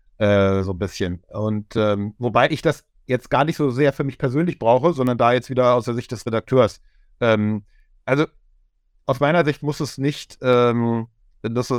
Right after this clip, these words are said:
muss es nicht, äh, äh, Frontend-Editing, äh, perfektes Frontend-Editing sein oder so. Ich finde, das Ansatz eigentlich gar nicht so schlecht. Ähm, und, aber ich, ich merke einfach immer wieder, dass die Leute,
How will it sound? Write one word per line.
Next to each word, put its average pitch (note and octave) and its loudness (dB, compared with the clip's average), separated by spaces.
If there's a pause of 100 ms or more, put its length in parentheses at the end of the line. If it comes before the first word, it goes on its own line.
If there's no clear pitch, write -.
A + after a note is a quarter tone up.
muss A2+ -4
es - -10
nicht, - -6
äh, C3 -8
äh, G#2+ 0
Frontend-Editing, B2 -2
äh, A#2 -2
perfektes - -6
Frontend-Editing A2+ -4
sein A2+ 0
oder A2 0
so. A2 -2
Ich A2 -6
finde, A2 -2
das G#2 -6 (800)
Ansatz A2+ -2
eigentlich G#2+ -2
gar G#2 0
nicht A2 -4
so G#2 -6
schlecht. - -2 (440)
Ähm, G#2 0 (880)
und, G#2 0
aber A#2 2
ich, - -6
ich - -10
merke B2+ 2
einfach A#2+ 0
immer B2+ 2
wieder, B2 2
dass A#2 0
die B2 -4
Leute, A#2 0